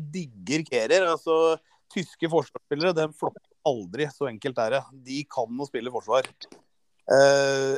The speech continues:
Emerson nå, eh, digger de, altså, nå er ikke brasilianere, han er kjent så veldig mye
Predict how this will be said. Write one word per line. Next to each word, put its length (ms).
Emerson 400
nå, 80
eh, 220
digger 420
de, 160
altså, 320
nå 140
er 80
ikke 100
brasilianere, 640
han 80
er 80
kjent 140
så 120
veldig 480
mye 300